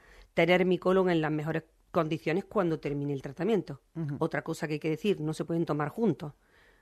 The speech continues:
Speaker 1: O sea, el antibiótico sería en un momento y el probiótico, prebiótico en otro momento, porque si no, anula
Speaker 2: El
Speaker 1: el
Speaker 2: efecto
Speaker 1: efecto
Speaker 2: del
Speaker 1: del
Speaker 2: primero,
Speaker 1: antibiótico,
Speaker 2: claro.
Speaker 1: ¿vale?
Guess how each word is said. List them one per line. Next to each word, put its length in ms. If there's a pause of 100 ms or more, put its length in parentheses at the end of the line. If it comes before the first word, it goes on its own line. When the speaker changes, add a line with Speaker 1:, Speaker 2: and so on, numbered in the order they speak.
(160)
Speaker 1:
O 40
sea, 120
el 80
antibiótico 640
sería 600
en 120
un 60
momento 580
y 200
el 100
probiótico, 640
prebiótico 600 (280)
en 180
otro 180
momento, 360
porque 160
si 100
no, 240
anula 680 (840)
Speaker 2:
El 140
Speaker 1:
el 120
Speaker 2:
efecto 260
Speaker 1:
efecto 40
Speaker 2:
del 120
Speaker 1:
del 100
Speaker 2:
primero, 220
Speaker 1:
antibiótico, 320
Speaker 2:
claro. 400
Speaker 1:
¿vale? 400